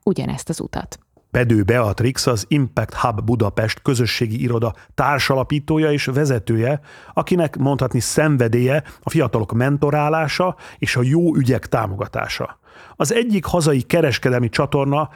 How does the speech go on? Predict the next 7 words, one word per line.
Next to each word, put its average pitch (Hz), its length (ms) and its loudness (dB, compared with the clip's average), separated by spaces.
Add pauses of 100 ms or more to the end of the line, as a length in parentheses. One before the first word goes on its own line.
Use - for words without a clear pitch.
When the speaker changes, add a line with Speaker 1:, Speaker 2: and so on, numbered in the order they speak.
Speaker 2:
szervezetfejlesztési 151 1200 0
igazgatójaként 151 840 -2
ült 135 300 -2
át 135 360 -2 (160)
a - 120 -2
vállalkozói 113 720 2
székbe, 135 560 0